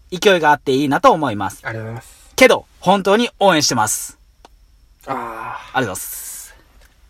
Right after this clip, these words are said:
Speaker 2: ねえ、ちょっと勝手に僕が、ちょっとメッセージいただいて。
Speaker 1: はい。
Speaker 2: なんか、あの、最初のところからね、
Speaker 1: うん、うん。
Speaker 2: あの、ちょっとこう、距離感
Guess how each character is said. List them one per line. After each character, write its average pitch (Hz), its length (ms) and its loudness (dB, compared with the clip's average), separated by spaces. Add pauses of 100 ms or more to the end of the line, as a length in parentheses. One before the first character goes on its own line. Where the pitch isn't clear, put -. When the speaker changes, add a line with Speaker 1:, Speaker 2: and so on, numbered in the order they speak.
(320)
Speaker 2:
ね 170 120 -4
え、 139 60 -4
ち 135 80 -10
ょ - 20 -6
っ - 20 -8
と 123 100 -6
勝 - 180 -10
手 135 140 -8
に 120 80 -6
僕 120 240 -8
が、 117 280 -6 (680)
ち - 40 -14
ょ - 20 -10
っ - 20 -10
と 113 40 -6
メ 120 80 -4
ッ 127 40 -4
セ 120 100 -8
ー - 20 -10
ジ 110 60 -12
い - 20 -18
た 117 140 -8
だ 113 100 -8
い 107 80 -14
て。 - 240 -20
Speaker 1:
は 139 220 8
い。 95 100 -6 (400)
Speaker 2:
な 151 100 -12
ん - 20 -14
か、 120 140 -10 (340)
あ 123 100 -10
の、 117 80 -10
最 151 180 -6
初 151 120 -12
の 170 160 -8
と - 120 -14
こ 170 140 -8
ろ 127 200 -10 (160)
か 160 140 4
ら 113 80 0
ね、 - 180 -12 (140)
Speaker 1:
う 147 60 -2
ん、 - 20 2
う - 40 2
ん。 104 40 -2
Speaker 2:
あ 90 40 -8
の、 123 120 -12
ち 117 80 -14
ょ - 40 -14
っ - 20 -16
と 110 100 -12
こ - 380 -12 (100)
う、 - 60 -20
距 165 100 -10
離 180 100 -10
感 110 320 -8